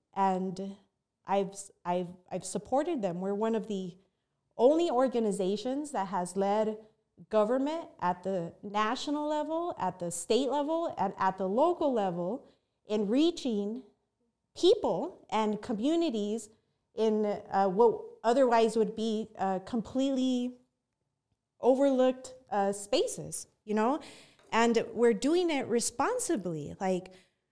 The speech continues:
we're not just bringing tools that have been translated, but instead we're redesigning and recreating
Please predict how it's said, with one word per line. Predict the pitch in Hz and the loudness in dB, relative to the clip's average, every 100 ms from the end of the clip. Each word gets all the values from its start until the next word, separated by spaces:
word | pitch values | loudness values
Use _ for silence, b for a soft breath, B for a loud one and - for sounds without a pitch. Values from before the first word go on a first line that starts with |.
| _ | _
we're | 247 247 247 233 220 - | 4 6 6 4 0 -2
not | 240 269 339 | 4 6 6
just | 330 - - | 2 -2 0
bringing | 262 240 226 | 0 2 0
tools | - 220 220 | -2 -4 -2
that | 202 | -2
have | 214 190 | -2 -2
been | 208 202 | -2 -2
translated, | - 196 208 208 208 220 | -2 -4 -2 -2 -2 -2
but | 208 208 | -4 -4
instead | 208 208 - 220 226 | -4 -4 0 0 0
we're | 214 208 202 202 - _ _ _ | 0 0 -2 -4 -12 _ _ _
redesigning | 208 262 277 240 254 196 196 220 247 240 214 180 | -10 -4 -4 -2 -4 -2 -2 -2 -2 -2 -2 -2
and | 139 190 196 | -4 -4 -4
recreating | 233 - 226 208 208 254 247 208 185 | -6 -6 -4 -2 -2 -2 -2 -2 -2